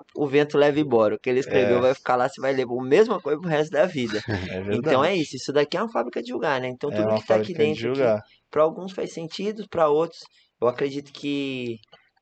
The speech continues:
Speaker 1: que tem
Speaker 2: Sempre
Speaker 1: gente
Speaker 2: vai
Speaker 1: que só,
Speaker 2: ter.
Speaker 1: só corneta, né?
Speaker 2: Só corneta, tem um
Speaker 1: <laughs>
Speaker 2: monte de
Speaker 1: Tem nego que,
Speaker 2: corneteiro
Speaker 1: que
Speaker 2: aí.
Speaker 1: tem mais é
Speaker 2: <laughs>
Speaker 1: corneta, né, velho? O cara chama assim, "Ah, essa bosta, o cara falou isso aqui, não tem nada a ver,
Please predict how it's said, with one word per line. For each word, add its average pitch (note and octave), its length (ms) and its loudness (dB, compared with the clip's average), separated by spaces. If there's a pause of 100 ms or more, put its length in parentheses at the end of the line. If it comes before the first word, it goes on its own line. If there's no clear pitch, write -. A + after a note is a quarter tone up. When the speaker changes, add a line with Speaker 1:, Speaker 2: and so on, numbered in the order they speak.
Speaker 1:
que - 100 -14
tem A#2+ 120 0
Speaker 2:
Sempre C#3 100 -2
Speaker 1:
gente C#3+ 100 0
Speaker 2:
vai D3+ 140 4
Speaker 1:
que D3+ 60 -10
só, - 80 -8
Speaker 2:
ter. B2 120 -2
Speaker 1:
só - 120 0
corneta, D#3 500 0
né? D3 140 -4
Speaker 2:
Só A#2+ 240 2
corneta, C#3+ 520 2
tem C3 120 4
um - 40 4
Speaker 1:
<laughs> D#3+ 300 4
Speaker 2:
monte C3 140 -10
de C3 120 -10
Speaker 1:
Tem A3 200 6
nego A#3 200 4
que, C#3 80 2
Speaker 2:
corneteiro B2 220 6
Speaker 1:
que - 60 2
Speaker 2:
aí. A3 60 0
Speaker 1:
tem A#3+ 120 6
mais B3 200 4
é - 60 4
Speaker 2:
<laughs> F3 360 2
Speaker 1:
corneta, G3+ 340 4
né, G#3 160 4
velho? F#3+ 140 0
O F#3 40 -10
cara A#3+ 200 2
chama C4 160 0
assim, C4+ 160 -4
"Ah, C#4+ 180 0
essa G#3+ 300 2
bosta, E3+ 460 2
o - 20 -12
cara F3+ 240 -6
falou F#3 240 4
isso F#3+ 160 0
aqui, F#3 320 -2
não - 60 -8
tem E3 120 -4
nada G3 240 4
a - 40 4
ver, - 120 2